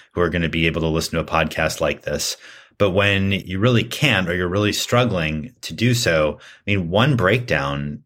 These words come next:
can set you into a financial tailspin where you lose your job and then you don't have the money you need to fix the car. And now you're unemployed and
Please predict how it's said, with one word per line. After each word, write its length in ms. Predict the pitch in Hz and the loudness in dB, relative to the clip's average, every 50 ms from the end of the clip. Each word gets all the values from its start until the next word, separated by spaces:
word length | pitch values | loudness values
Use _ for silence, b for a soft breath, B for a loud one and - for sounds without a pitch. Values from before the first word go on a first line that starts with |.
| _ _ | _ _
can 200 | - - 87 80 | -8 -4 -4 -4
set 320 | 78 - - 107 101 - - | -2 -2 0 0 0 2 0
you 80 | 107 | 0
into 180 | 98 85 92 90 | 0 0 0 -2
a 20 | |
financial 580 | - - 82 80 80 85 90 90 - - 82 73 | -2 -2 -2 0 2 0 0 0 0 -2 -2 -2
tailspin 580 | - - 82 80 - - - - - 67 65 | -2 0 0 0 0 0 -2 -6 -8 -10 -8
where 100 | 71 73 | -6 -4
you 120 | 71 73 73 | -4 -2 0
lose 260 | 82 87 85 78 - | 0 0 0 0 -2
your 100 | 78 71 | -2 -2
job 520 | 71 - 90 87 92 95 92 92 95 85 | 0 2 2 2 4 4 4 2 2 0
and 80 | 85 78 | 0 -2
then 80 | 78 80 | -4 -4
you 60 | 80 | -6
don't 80 | 76 | -6
have 320 | 76 85 85 78 - - - B B B B B B | -4 -2 -4 -4 -4 -8 -20 B B B B B B
the 80 | 85 82 | 0 2
money 260 | 82 85 90 95 92 | 2 4 4 4 4
you 100 | 90 87 | 4 4
need 240 | 85 85 85 78 76 | 2 2 2 0 -2
to 100 | - 80 | -4 -8
fix 400 | - - - 104 101 - - - | -6 -2 0 0 0 0 -2 0
the 100 | - 110 | 0 0
car. 460 | 113 - - 104 101 104 104 101 98 | 0 0 0 2 2 4 4 2 2
And 180 | 82 85 82 80 | 0 -2 -2 -2
now 140 | 78 78 80 | -2 -2 -2
you're 240 | 85 82 82 82 80 | -2 0 0 0 0
unemployed 760 | 78 78 76 73 73 - - 98 101 101 101 98 98 95 82 | -2 -2 -4 -6 -8 -8 -4 -2 0 2 2 2 2 2 0
and 240 | 78 71 73 71 | -2 -4 -6 -8